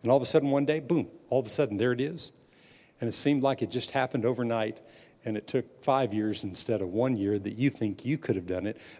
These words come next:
But i-, in your one year, you'd have screwed it up so bad it'd taken another fifteen to get out. <laughs> <laughs> Yeah.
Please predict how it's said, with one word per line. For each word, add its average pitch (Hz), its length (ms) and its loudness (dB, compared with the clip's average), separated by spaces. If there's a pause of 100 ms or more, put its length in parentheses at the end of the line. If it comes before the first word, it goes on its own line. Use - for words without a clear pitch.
But 113 280 2 (320)
i-, 131 100 -4
in 120 300 0
your 127 200 6
one 135 320 6
year, 107 220 4
you'd 120 220 4
have 127 80 2
screwed 123 220 2
it 110 100 2
up 113 120 2
so - 140 0
bad 123 240 2
it'd 98 160 -4
taken 120 280 -2
another 104 200 0
fifteen 131 420 0
to 104 60 -2
get 107 140 2
out. 131 220 0 (500)
<laughs> - 180 2 (1600)
<laughs> 269 360 4 (2000)
Yeah. 330 840 12